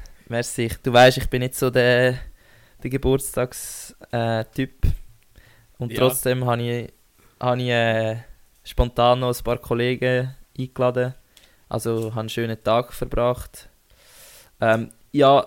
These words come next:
Speaker 1: leider bin ich ja nicht, äh, am Weltcup in Belgrad.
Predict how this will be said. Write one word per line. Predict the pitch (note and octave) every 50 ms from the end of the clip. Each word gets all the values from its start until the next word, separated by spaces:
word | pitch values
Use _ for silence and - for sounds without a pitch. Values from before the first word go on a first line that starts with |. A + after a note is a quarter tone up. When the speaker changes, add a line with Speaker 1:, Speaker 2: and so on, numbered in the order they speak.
| -
Speaker 1:
leider | - C3+ C3 B2+ C3 C#3+ D#3 F3 E3+ - F3 D#3+ D3 - - - _ _ _
bin | C#3+ C3+ C3+
ich | C3
ja | B2+ B2 B2
nicht, | C3 C#3 C#3 - -
äh, | - B2 B2 A#2
am | A2+ A2+ A2+
Weltcup | A2 A2+ A#2+ C3+ - - - D3 - -
in | - B2 A2+
Belgrad. | - A#2 B2 C3+ - - C#3 D3+ - -